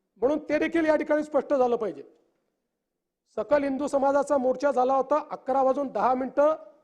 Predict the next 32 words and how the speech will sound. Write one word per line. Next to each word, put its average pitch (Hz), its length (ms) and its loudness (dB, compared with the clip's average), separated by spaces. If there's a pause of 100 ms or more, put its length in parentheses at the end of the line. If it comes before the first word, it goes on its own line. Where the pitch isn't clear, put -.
(400)
ते 262 80 0
बारा 226 300 0
वाजून 262 260 0
पस्तीस 262 440 -6
मिनिटं 226 260 -6 (1300)
आणि 254 140 -2
या 285 80 4
मोर्चामध्ये 269 720 2 (640)
कोण 285 160 4
होत? 294 100 4 (880)
त्याच 294 180 2
दिवशी. 339 280 0 (1300)
त्याच्यानंतर 285 520 0
पाच 285 360 0
तासांनी 302 340 2
घटना 277 300 2
झाली 254 300 0
आहे. - 80 -16 (1300)
हा 254 120 2
जो 294 140 0
व्यक्ती 277 380 2
आहे, 247 220 0 (520)
हा 220 80 0
या 269 120 2
मोर्चात 269 400 0
नाही, 302 140 2
हा 254 240 2
आपल्या 269 240 0
बहिणीच्या 262 440 2
घरून 285 200 2
तिथे 302 220 -2
आलाय. 285 300 4